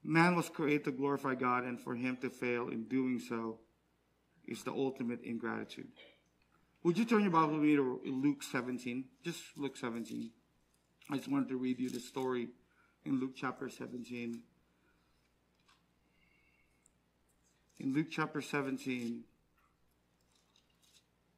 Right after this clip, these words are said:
starting in verse eleven,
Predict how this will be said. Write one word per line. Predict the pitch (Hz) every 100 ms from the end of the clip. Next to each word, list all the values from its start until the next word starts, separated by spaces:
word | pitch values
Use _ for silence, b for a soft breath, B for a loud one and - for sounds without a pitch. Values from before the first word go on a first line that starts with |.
| _ _ _ _ _ _ _ _ b b b -
starting | - 156 147 143
in | 131
verse | 131 131
eleven, | 123 127 123 117